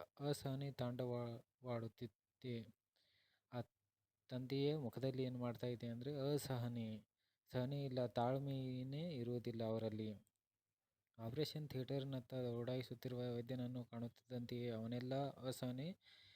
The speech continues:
ಹೊಟ್ಟೆ ಒಡೆಯಿತು. ಅಂದ್ರೆ ಆ ಡಾಕ್ಟರನ್ನು ಬೇಗನೆ, ಆ ಡಾಕ್ಟರ್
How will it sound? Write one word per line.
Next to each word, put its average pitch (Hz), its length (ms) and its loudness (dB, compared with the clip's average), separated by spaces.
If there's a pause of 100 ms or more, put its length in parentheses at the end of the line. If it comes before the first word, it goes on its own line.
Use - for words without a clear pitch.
(320)
ಹೊಟ್ಟೆ 147 400 2
ಒಡೆಯಿತು. 120 440 2 (580)
ಅಂದ್ರೆ 127 180 -2
ಆ 120 340 2
ಡಾಕ್ಟರನ್ನು 135 960 -2 (840)
ಬೇಗನೆ, 143 400 0
ಆ 120 180 0 (380)
ಡಾಕ್ಟರ್ 117 420 0